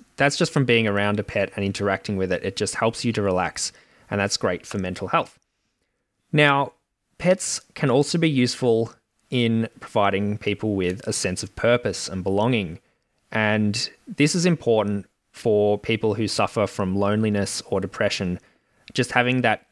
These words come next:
companion there or someone or something that's relying on you to, you know, look after it can be really helpful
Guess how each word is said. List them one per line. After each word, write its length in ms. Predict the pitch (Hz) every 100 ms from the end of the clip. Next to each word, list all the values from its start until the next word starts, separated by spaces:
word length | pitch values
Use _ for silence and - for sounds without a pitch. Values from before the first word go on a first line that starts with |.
| _ -
companion 600 | 113 - 120 127 120 117
there 340 | 110 107 107
or 80 | 95
someone 400 | - 123 127 117 -
or 120 | 113
something 640 | - 135 127 - 123 117
that's 240 | 104 -
relying 460 | 113 104 113 120 117
on 180 | 107 107
you 260 | 104 104
to, 320 | 101 - 95 - - _
you 80 | 104
know, 60 | 98
look 200 | 123 -
after 420 | 117 113 - 110
it 180 | 95 - _ _
can 140 | -
be 100 | 117
really 280 | 113 123 151
helpful 580 | 135 107 104 110 98